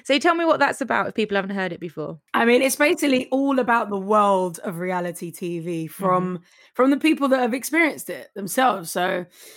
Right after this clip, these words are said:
Speaker 2: I've spoken to a whole variety of people. I've spoken to, like,
Speaker 1: Yeah.
Speaker 2: Vicky Patterson, Harry Redknapp, The Vivienne from RuPaul's Drag Race. Our last guest we had on the final episode of this series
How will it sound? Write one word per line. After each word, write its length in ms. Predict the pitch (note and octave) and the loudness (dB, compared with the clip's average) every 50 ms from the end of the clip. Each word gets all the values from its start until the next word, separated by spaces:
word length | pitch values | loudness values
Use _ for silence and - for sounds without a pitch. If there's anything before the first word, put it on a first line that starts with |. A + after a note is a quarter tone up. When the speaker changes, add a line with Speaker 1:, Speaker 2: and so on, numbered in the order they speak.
| - - _ _ _ _ _ _ _ - | -20 -20 _ _ _ _ _ _ _ -8
Speaker 2:
I've 120 | G#3 - | -6 -4
spoken 360 | - - A3+ A3 A3 A3 F3 | 0 0 0 2 2 -2 -4
to 260 | - - F3+ F#3+ G3+ - _ _ _ - | -2 -2 -4 -4 -4 -8 _ _ _ -6
a 220 | G#3 F#3+ F#3 F#3+ F#3 | -4 -2 -2 -2 -2
whole 340 | - - - A#3+ A#3+ B3 | -4 -2 0 2 2 2
variety 680 | G#3 G3+ G3+ F#3+ F#3 F#3+ F#3+ F#3 F#3 F#3 F3+ F3+ - F3+ | 2 2 2 2 4 4 4 4 4 2 0 -2 -2 -2
of 120 | E3+ D#3+ - | -2 -4 -4
people. 300 | - F#3+ E3+ E3 E3 D#3+ | -4 -6 -4 -4 -6 -8
I've 60 | E3 | -6
spoken 260 | - G#3 F3+ E3+ F3 | -4 -4 -4 -4 -6
to, 100 | E3 G3 | -8 -8
like, 120 | F3+ F3+ G3 | -8 -8 -8
Speaker 1:
Yeah. 60 | F3+ | -6
Speaker 2:
Vicky 200 | F#3+ E3+ E3 D#3+ | -6 -6 -8 -10
Patterson, 800 | - - B3+ B3 A#3+ B3 - A3+ - - B3+ B3 B3 B3 B3 A#3+ | -8 -4 -4 -4 -2 -4 -4 -6 -2 0 2 4 4 4 2 2
Harry 320 | A3 - G#3+ G#3+ G3 F#3 | 0 -2 0 0 0 0
Redknapp, 680 | F#3+ F#3 G#3 A#3+ B3 A3+ - A#3+ A#3 A#3 A#3+ A#3+ - - - | 0 0 0 0 0 0 -2 -2 -2 0 0 -2 -2 -4 -8
The 100 | G#3 F#3+ | -12 -12
Vivienne 680 | E3+ E3+ G3 A#3+ A#3 G3+ A#3 A#3 A3+ A#3 A3+ A3+ A3 | -10 -6 -6 -4 -4 -2 -2 0 0 0 0 0 -2
from 180 | - G3 F#3+ F#3+ | -4 -6 -6 -4
RuPaul's 320 | F#3+ F#3+ - F#3 F3 D#3 | -4 -6 -6 -10 -12 -12
Drag 340 | - - A3 A3 A3 A3 A3 | -8 -4 -2 -2 -2 -4 -4
Race. 440 | G#3+ A3 A3 A3 A3+ G#3+ - - - _ - - - - - - - - | -4 -2 -2 -2 -2 -4 -6 -12 -16 _ -20 -20 -20 -20 -20 -14 -4 0
Our 360 | G#3 G3 G3 G3 G3 G3+ G#3 | 2 2 4 4 2 2 2
last 500 | G3 G3 G#3+ A3+ A#3 A3+ A3 - - - | 2 2 4 4 4 2 2 -2 -2 -2
guest 220 | A3+ G#3 G#3 - | 0 0 0 0
we 80 | A3 G3 | 0 0
had 180 | G3 G#3+ F#3 | 0 0 0
on 140 | G3 F#3+ F#3+ | 0 -2 -4
the 60 | F#3 | -4
final 380 | E3+ - - A3+ A3 A3 G#3+ A3 | -8 -4 -2 0 2 2 0 -2
episode 380 | G#3 G3 - F#3 - G3+ F#3+ F#3+ | -4 -6 -8 -6 -4 -2 -2 -2
of 140 | F#3 F3 | -4 -4
this 180 | F#3 G3 F#3+ - | -6 -6 -6 -4
series 580 | - G#3+ G3 G3 F#3 F3+ F3+ F3 F3+ F3 F3 - | -2 -2 0 0 0 0 -2 -2 -4 -6 -10 -14